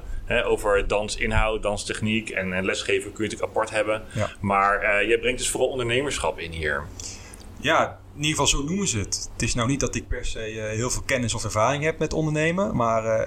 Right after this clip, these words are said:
Speaker 2: het, het komt wellicht vrij natuurlijk, eh, in de zin wat ze dan dus, eh, ja, ondernemen noemen, denk ik.
Speaker 1: Ja.
Speaker 2: <laughs> Ja.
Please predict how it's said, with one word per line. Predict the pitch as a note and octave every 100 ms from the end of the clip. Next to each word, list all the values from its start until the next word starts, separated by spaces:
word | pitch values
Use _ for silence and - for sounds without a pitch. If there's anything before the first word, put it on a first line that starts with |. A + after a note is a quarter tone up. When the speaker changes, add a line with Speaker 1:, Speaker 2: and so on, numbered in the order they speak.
| -
Speaker 2:
het, | A#2+
het | - B2+
komt | - C3+ B2+ - -
wellicht | A#2 A#2+ C#3+ -
vrij | C#3 C#3
natuurlijk, | C3 A#2+ - E3 F3 F3+ G3+ - -
eh, | - A#2 A#2+
in | B2+
de | B2
zin | A2 C3+ C3
wat | A#2+
ze | -
dan | A#2 A#2 A2+
dus, | G#2+ - -
eh, | G#2 G#2 G2+ -
ja, | - A#2+
ondernemen | - G2 G2+ A2+ C3
noemen, | C#3 C#3 G#2+ F#2+ -
denk | A2 A2
ik. | G2 - - - -
Speaker 1:
Ja. | D#3 D#3
Speaker 2:
<laughs> |
Ja. | A2+